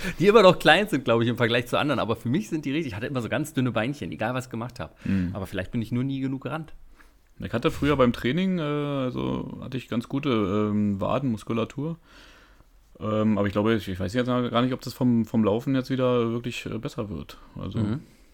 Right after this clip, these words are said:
Speaker 2: aber muss man mal beobachten.
Speaker 1: Das
Speaker 2: Aber ich
Speaker 1: beobachten.
Speaker 2: find auf jeden Fall, dass mir, äh, jetzt, äh, Kniebeugen auf jeden Fall weit weniger schwer fallen mittlerweile. Also,
Speaker 1: Ja?
Speaker 2: mhm.
Speaker 1: Ach krass, cool. Ja, machst du die mit Gewichten?
Speaker 2: Äh, nee.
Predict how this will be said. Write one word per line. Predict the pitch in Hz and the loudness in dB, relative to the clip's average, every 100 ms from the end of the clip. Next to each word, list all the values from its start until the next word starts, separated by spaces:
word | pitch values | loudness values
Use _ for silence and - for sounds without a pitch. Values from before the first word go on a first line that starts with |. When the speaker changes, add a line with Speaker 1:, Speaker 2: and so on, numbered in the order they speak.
| _ - - _ - - | _ -20 -20 _ -20 -10
Speaker 2:
aber | 101 104 | -6 -6
muss | 117 - | -6 -6
man | 127 | -6
mal | 123 | -6
beobachten. | 123 120 110 95 - 98 - - 98 | -6 -6 -8 -10 -12 -18 -20 -16 -14
Speaker 1:
Das | 113 - | -14 -4
Speaker 2:
Aber | 170 107 | -2 0
ich | 165 | -2
Speaker 1:
beobachten. | 104 76 - 98 - | -6 -14 -18 -20 -20
Speaker 2:
find | - - 123 | -10 -4 -2
auf | 123 | 2
jeden | 123 | 2
Fall, | 123 117 | 4 2
dass | 113 127 | 2 2
mir, | 113 104 | 4 4
äh, | 104 104 | 2 2
jetzt, | 104 101 - - | 0 -2 -4 -4
äh, | 104 101 | -2 -2
Kniebeugen | - 156 147 95 95 95 | 0 0 2 2 0 -2
auf | 90 | -2
jeden | 98 92 | -2 -2
Fall | 92 90 78 85 | -4 -4 -6 -6
weit | 95 - | -8 -4
weniger | 98 92 87 | -4 -2 -4
schwer | 85 - 98 | -8 -8 -8
fallen | - 80 80 85 | -8 -10 -10 -14
mittlerweile. | - - - - 98 - _ - - | -14 -14 -14 -16 -18 -20 _ -20 -18
Also, | - 104 | -16 -6
Speaker 1:
Ja? | 120 156 247 - _ | 0 0 -2 -12 _
Speaker 2:
mhm. | 95 | -4
Speaker 1:
Ach | 104 | -2
krass, | 117 92 - | -4 -10 -8
cool. | 143 87 85 - _ _ _ _ _ _ _ _ _ _ _ - | -4 -4 -8 -18 _ _ _ _ _ _ _ _ _ _ _ -10
Ja, | - | 2
machst | 131 127 165 | 4 4 2
du | |
die | 147 | 0
mit | 143 - | 0 0
Gewichten? | 110 113 214 254 - _ _ _ _ _ _ _ _ _ _ _ _ _ | -2 -4 -4 -6 -8 _ _ _ _ _ _ _ _ _ _ _ _ _
Speaker 2:
Äh, | - 113 | -4 -2
nee. | 101 | -2